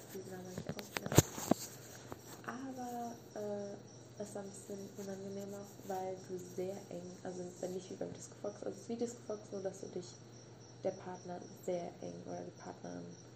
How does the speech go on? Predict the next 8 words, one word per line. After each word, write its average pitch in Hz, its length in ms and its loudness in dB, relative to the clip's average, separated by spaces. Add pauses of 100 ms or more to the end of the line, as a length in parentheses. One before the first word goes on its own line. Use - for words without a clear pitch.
(360)
an 180 160 -2
dich 170 260 -8
quetscht - 460 -4 (720)
und 208 260 2
die 196 100 -2
Person 185 420 0
vielleicht 180 280 0
auch 180 120 2